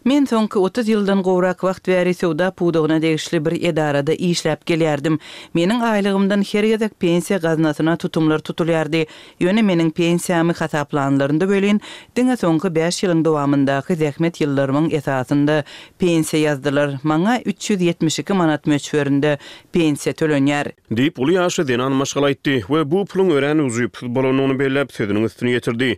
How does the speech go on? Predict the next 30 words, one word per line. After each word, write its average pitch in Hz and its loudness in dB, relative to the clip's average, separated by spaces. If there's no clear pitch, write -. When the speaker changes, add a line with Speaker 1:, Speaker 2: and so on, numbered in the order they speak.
Speaker 2:
Azatlyk 117 -2
Radiosynyň 185 0
habarçysy 180 0
başga 139 -2
da 151 0
bir 135 0
näçe 147 0
ýaşly 120 0
adamlar 131 0
bilen 139 0
gurrundaş 104 0
bolup, 123 0
şuňa 110 -2
meňzeş 117 0
ýagdaýlaryň 107 0
bir 117 0
ýa-da 123 0
iki 104 -4
däldigini, 110 0
munyň 110 -2
giň 113 0
ýaýranyny 104 -2
anyklady. 117 -2
Berhi 107 -2
saklaýan 175 0
beýleki 139 -2
bir 156 -4
paýtagtly 123 -2
ýaşly 139 0
öz 131 0